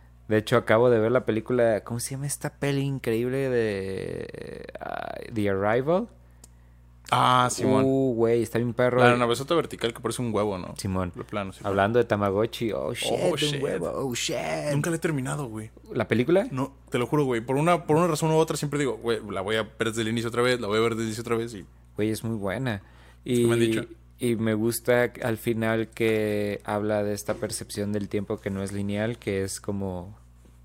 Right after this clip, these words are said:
Speaker 1: como una maqueta y que todas las decisiones están pasando al mismo tiempo. Entonces, decides un camino y te vas por ese lado y, eh, y, y el futuro también está pasando y el pasado, bla, bla, todo está pasando al mismo tiempo según esta, esa peli,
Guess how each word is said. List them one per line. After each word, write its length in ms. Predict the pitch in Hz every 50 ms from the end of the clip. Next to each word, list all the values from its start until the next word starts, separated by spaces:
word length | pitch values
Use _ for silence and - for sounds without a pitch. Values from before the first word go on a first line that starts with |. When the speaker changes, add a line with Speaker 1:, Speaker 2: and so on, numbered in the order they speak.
| -
Speaker 1:
como 220 | - 92 92 90 92
una 160 | 92 98 98
maqueta 420 | 98 92 - - 101 - - 107
y 60 | 104
que 100 | - -
todas 240 | 98 - - 107 110
las 100 | 110 110 101
decisiones 640 | 98 95 92 90 104 101 104 107 107 104 101 -
están 280 | 104 95 - - 101 101
pasando 400 | - 104 - - 104 101 104 101
al 60 | 98
mismo 280 | 101 104 101 101 101 101
tiempo. 440 | - - 104 107 104 - 123 127 123 - - - - - - - - - - - - - - - - - -
Entonces, 260 | - - 98 95 95 - - - - - - - - - - -
decides 460 | 120 117 113 - 120 117 120 117 -
un 120 | 131 127
camino 320 | - 131 127 123 127 131 139
y 40 | 131
te 120 | - 113
vas 180 | 113 117 117 113
por 180 | - 123 120
ese 220 | 120 120 - - 120
lado 480 | 117 117 117 120 120 120 120 120 120
y, 200 | 117 117 110 107
eh, 360 | 101 101 101 98 98 98 98 98
y, 480 | 110 101 - - - - - - - 104
y 40 | 101
el 100 | 98 98
futuro 380 | 101 101 - - 107 104 110
también 240 | - 101 101 104 104
está 140 | 104 - - -
pasando 420 | - - - 80 85 90 87 87
y 140 | 85 87 87
el 80 | 87 90
pasado, 320 | - - - - 87 85
bla, 140 | 78 76 -
bla, 120 | - 60 -
todo 120 | - 113
está 140 | 117 - -
pasando 160 | - - 113 104 104
al 20 |
mismo 80 | 98 92
tiempo 220 | 92 85 78 -
según 240 | 92 90 - 92 -
esta, 240 | - - - - - - - 95 98 95 -
esa 200 | 104 95 95 - -
peli, 240 | 92 87 85 85